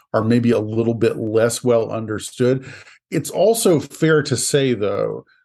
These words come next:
that we're talking about a very highly competitive industry, right? So, you know, I often say that, you know, the, um, if you're, uh, a restaurant, for example, we talk to so many different kinds of industries,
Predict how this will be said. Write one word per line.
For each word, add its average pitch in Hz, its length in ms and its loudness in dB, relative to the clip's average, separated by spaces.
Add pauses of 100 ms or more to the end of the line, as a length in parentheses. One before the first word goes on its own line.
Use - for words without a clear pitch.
that 127 160 0
we're 131 100 0
talking 143 460 0
about 113 240 0
a 113 40 0
very 123 480 -2 (240)
highly 120 320 0
competitive 110 1000 -2
industry, 104 680 -4
right? 110 420 2 (340)
So, 113 580 2
you 123 160 0
know, 107 160 2
I 117 180 4
often 117 320 0
say 110 280 0
that, 104 280 -2
you 120 140 -6
know, 101 160 0
the, 101 240 -2 (400)
um, 101 480 2
if - 260 -4
you're, 110 320 0
uh, 101 220 2
a 107 100 -2
restaurant, 120 680 -2
for 110 100 -4
example, 104 540 -2
we 110 100 -2
talk 107 220 0
to 117 100 -6
so 113 160 0
many 104 180 -2
different 113 420 -4
kinds 113 220 -2
of 95 120 -2
industries, 113 640 -4